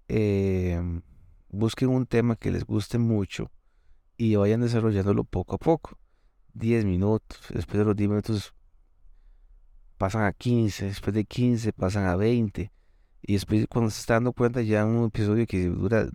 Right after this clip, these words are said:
treinta minutos, solo ustedes hablando sobre las diferentes formas de cómo llevar a cabo algún proceso. Pues, por ejemplo, si yo quiero hablar de fideicomisos,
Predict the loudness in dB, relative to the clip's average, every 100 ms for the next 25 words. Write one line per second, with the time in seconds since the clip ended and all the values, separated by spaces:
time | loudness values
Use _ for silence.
0 | -6 -2 -2 0 0 0 -2 -4 -8 -8
1 | _ _ -20 _ -6 2 4 4 0 0
2 | 2 2 0 2 2 2 -4 -8 -14 -20
3 | -20 -16 -8 4 4 6 4 2 2 2
4 | 2 2 -2 -2 -4 -4 2 2 4 2
5 | 2 -2 -6 -4 0 0 0 -2 2 4
6 | 4 0 -10 -20 -20 -16 -2 -2 -2 -4
7 | -2 0 2 2 -2 -18 -20 -16 -6 -2
8 | 0 0 -2 -2 -2 -4 -2 2 4 4
9 | 2 2 0 0 0 2 0 -2 -8